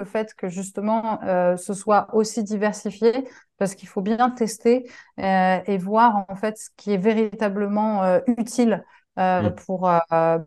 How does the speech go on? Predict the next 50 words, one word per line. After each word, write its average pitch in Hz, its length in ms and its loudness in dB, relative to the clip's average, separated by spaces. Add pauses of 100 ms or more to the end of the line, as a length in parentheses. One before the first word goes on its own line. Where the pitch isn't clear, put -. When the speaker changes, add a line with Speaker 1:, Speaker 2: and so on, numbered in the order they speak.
Speaker 1:
pour, 180 180 -10
pour, 175 280 -4
euh, 160 380 2 (460)
pour - 80 -2
la 170 80 0
science. - 340 -10 (720)
Speaker 2:
Donc 95 100 2
finalement, 107 300 6
si 120 140 2
je - 80 2
comprends 92 240 4
bien, 107 200 8
la 101 120 8
majorité 95 400 4
des 95 140 4
projets 104 440 2
à 98 100 6
l'heure 92 140 6
actuelle 90 300 0
dans 90 80 -2
l'écosystème 90 480 -4
de 90 80 2
la 85 80 2
decide, 98 400 -2
c'est - 800 -2
des 87 160 2
dao. 85 480 0 (580)
Euh, 80 360 -6
et 73 80 -6
d'ailleurs, 107 180 4
ça 98 140 -4
fait - 100 -4
écho 92 200 -2
à 107 40 0
ce - 80 -6
qu'on 95 140 -4
disait 98 260 2
tout - 180 -4
à 110 40 2
l'heure. 123 280 -4 (140)
Euh, 85 140 -4
on 85 100 -2
se 95 140 -6
posait 90 200 2
la 87 60 6
question 87 300 0
de 104 40 0
savoir 90 300 -2
est-ce - 160 -6
que, 104 300 0